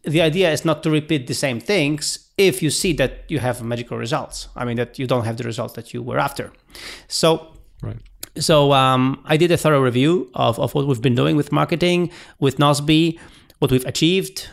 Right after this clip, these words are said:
Speaker 1: and what we haven't achieved. So on one hand, I'm really happy with, with our progress. On, on, on, on the other hand, I'm not <laughs> on some, in some respects.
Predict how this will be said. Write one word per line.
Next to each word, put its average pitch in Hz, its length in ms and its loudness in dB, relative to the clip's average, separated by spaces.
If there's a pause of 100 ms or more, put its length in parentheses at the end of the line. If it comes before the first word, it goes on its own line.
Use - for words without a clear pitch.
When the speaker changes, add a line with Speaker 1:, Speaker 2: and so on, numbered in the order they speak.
(160)
Speaker 1:
and 123 120 -2
what 117 100 0
we 123 80 2
haven't 160 320 2
achieved. 180 360 0
So 123 280 4
on 120 140 2
one 143 120 4
hand, 127 260 2
I'm 113 120 0
really 113 160 0
happy 147 320 0
with, 139 300 -2
with 147 180 -2
our 127 140 2
progress. 139 540 2
On, 117 200 0
on, 113 200 -2
on, 117 280 -2
on 120 260 -2 (300)
the 127 120 0
other 107 240 -2 (640)
hand, 113 260 -4
I'm 104 100 -4
not 160 360 0 (340)
<laughs> 180 280 -8
on 139 120 0
some, 143 240 2
in 147 80 0
some 151 120 2
respects. 143 420 0